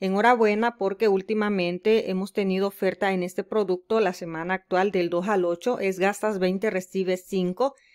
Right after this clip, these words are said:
y esta próxima semana nos requiere gastar veinticinco para recibir ocho. Y recordemos que ya con dos productos de estos llegamos a esa cantidad, así que definitivamente estará quedando un poco mejor esta próxima semana por si le interesa hacer la oferta con productos Tide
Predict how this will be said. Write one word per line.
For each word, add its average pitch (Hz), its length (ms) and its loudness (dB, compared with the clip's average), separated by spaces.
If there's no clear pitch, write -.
y - 560 -4
esta 196 260 -6
próxima 190 300 -8
semana 233 400 -2
nos 196 140 -6
requiere 175 280 -4
gastar 180 400 0
veinticinco 190 720 -2
para 185 180 2
recibir 190 420 0
ocho. 196 340 0
Y 277 80 -4
recordemos 233 520 2
que 202 140 -4
ya 175 220 0
con 170 300 -6
dos 214 180 0
productos 208 580 2
de 190 80 2
estos 220 240 -2
llegamos 170 440 0
a 185 80 0
esa 180 180 -2
cantidad, 196 420 -2
así 190 200 -4
que 196 280 -2
definitivamente 196 840 -4
estará 170 320 -4
quedando 180 300 -2
un 190 80 -8
poco 185 200 -6
mejor 196 360 0
esta 202 280 -2
próxima 202 340 -4
semana 220 460 -4
por 220 120 2
si 220 120 -2
le 208 80 2
interesa 190 380 0
hacer 190 220 0
la 190 100 4
oferta 196 600 -2
con 175 160 -4
productos 175 560 -2
Tide 180 380 0